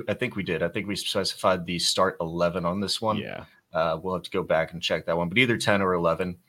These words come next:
Speaker 1: And so s-, whenever you get into those little bit deeper where you have a couple extra roster spots, you don't need as many points from each spot if you're getting these guys like Jefferson Hill, D-Hop, Amari Cooper, and Tyler Lockett that are all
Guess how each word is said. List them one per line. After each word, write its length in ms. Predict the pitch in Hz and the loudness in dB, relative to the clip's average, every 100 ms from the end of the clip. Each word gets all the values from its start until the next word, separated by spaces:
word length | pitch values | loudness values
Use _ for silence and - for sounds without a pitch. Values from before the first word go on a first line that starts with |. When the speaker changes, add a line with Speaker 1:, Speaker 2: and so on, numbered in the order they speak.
| _ - - _ | _ -20 -20 _
Speaker 1:
And 120 | 101 | -4
so 120 | - 104 | 0 0
s-, 100 | 104 | -2
whenever 260 | 98 127 123 | 4 6 6
you 120 | 113 | 4
get 100 | 113 | 2
into 280 | 101 101 104 | 2 0 -2
those 180 | 92 90 | -2 0
little 160 | 107 | -2
bit 220 | 92 80 | -2 -4
deeper 300 | - 147 - | -2 0 0
where 120 | 92 92 | 0 2
you 100 | 95 | 2
have 140 | 98 | 2
a 40 | |
couple 280 | 90 110 98 | 2 0 0
extra 300 | 98 - 85 | -2 -2 -2
roster 380 | 85 101 107 87 | 4 4 4 0
spots, 540 | - - 78 78 - - | -2 2 2 0 -6 -8
you 100 | 95 | -2
don't 220 | 131 135 | 0 0
need 140 | 131 107 | -2 -4
as 120 | 90 | -2
many 180 | 101 90 | -2 -2
points 420 | - 107 107 - | -4 -2 -2 -2
from 200 | 90 76 - | -6 -6 -6
each 220 | 113 - | -2 0
spot 380 | - 139 143 - - - _ | 6 6 6 0 -18 -20 _
if 240 | 113 - - | 0 0 0
you're 100 | 104 | 0
getting 320 | 107 98 95 | 0 2 2
these 200 | 92 82 | 0 2
guys 540 | 107 107 87 82 - | 8 8 8 2 4
like 260 | 104 90 - | 4 4 0
Jefferson 640 | - 98 92 98 - 101 | 2 2 2 -2 -4 -4
Hill, 440 | 82 92 98 98 85 _ - | 0 4 4 2 -4 _ -6
D-Hop, 680 | 92 92 90 90 90 - - | -4 0 4 6 6 2 -6
Amari 300 | 78 92 98 | 0 2 2
Cooper, 360 | - 95 92 98 | -2 -6 -2 -2
and 120 | 82 | 0
Tyler 340 | 95 104 90 | 2 2 2
Lockett 460 | 80 82 120 104 - | 4 4 4 -2 -6
that 80 | 90 | -2
are 160 | 90 | 2
all 440 | 92 95 95 92 | 4 4 2 -2